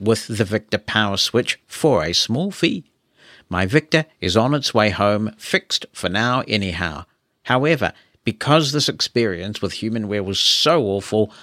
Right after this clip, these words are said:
I'm going to buy an iPad Mini and start using it as my reading device. I have always been an iPad Mini fan anyway, because it fits in the purse and is easy to operate and has good audio. Well,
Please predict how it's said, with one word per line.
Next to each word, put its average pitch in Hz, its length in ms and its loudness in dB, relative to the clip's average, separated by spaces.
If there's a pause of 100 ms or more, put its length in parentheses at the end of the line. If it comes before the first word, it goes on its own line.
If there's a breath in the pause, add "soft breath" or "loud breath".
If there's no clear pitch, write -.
(360 loud breath)
I'm 175 200 2
going 135 320 4
to 120 260 2
buy 107 480 2
an 110 120 0
iPad 110 680 0
Mini 101 380 -2 (240 soft breath)
and 85 180 -6
start 101 380 0
using 110 320 0
it 101 160 -4 (120)
as 104 200 -2
my 104 120 -2
reading 107 440 -4
device. 87 500 -4 (520)
I 123 100 4
have 131 260 0
always 151 500 4
been 147 340 -2
an 90 80 -4
iPad 101 540 -2
Mini 95 240 -8
fan 95 400 -2
anyway, 113 480 -4 (380 soft breath)
because 101 400 2
it 101 100 -2
fits - 300 0
in 101 100 0
the 90 80 -4
purse 165 500 0
and 135 320 0
is 120 360 2
easy 113 380 2
to 123 180 0
operate 107 580 -4
and 104 140 -4
has 107 240 0
good 156 320 2
audio. 139 480 -2 (180)
Well, 95 340 0